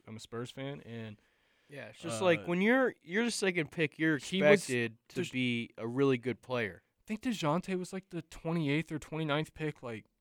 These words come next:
Speaker 1: six or seven years ago, and this year he averaged twenty-eight, nine, and two steals per game. He led the league in steals this year,
Speaker 2: My,
Speaker 1: and he's the
Speaker 2: uh,
Speaker 1: only player in N B A history to do that, and he's not the most improved player.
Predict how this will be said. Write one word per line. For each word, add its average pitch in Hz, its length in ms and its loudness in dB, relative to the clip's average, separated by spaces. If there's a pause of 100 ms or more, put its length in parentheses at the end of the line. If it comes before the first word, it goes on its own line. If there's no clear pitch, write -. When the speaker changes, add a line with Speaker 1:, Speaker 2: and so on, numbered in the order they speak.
(500)
Speaker 1:
six - 600 -2
or 180 60 0
seven 156 380 0
years 139 260 2
ago, 180 320 2
and 143 160 -2
this 165 220 0
year 190 160 4
he 165 200 0
averaged 147 500 0 (380)
twenty-eight, 170 760 4
nine, 151 400 4
and 151 220 2
two 175 260 0
steals 160 400 0
per 156 140 -4
game. 147 120 -2
He 156 140 0
led 160 240 6
the 175 80 2
league 160 220 2
in 151 100 0
steals 123 540 -4
this - 200 -16
year, 113 260 -8 (100)
Speaker 2:
My, 143 320 4
Speaker 1:
and 147 160 8
he's 156 180 4
the - 120 4
Speaker 2:
uh, - 120 -8
Speaker 1:
only 156 320 4
player 139 300 2
in 139 60 -2
N 127 140 -4
B 127 140 -2
A 120 60 2
history 123 380 -6
to 117 60 -6
do 110 200 -14
that, 147 260 0 (480)
and 127 120 0
he's 117 160 -2
not 127 140 -2
the 131 60 -10
most 117 220 -4
improved 127 260 -12
player. 120 300 -10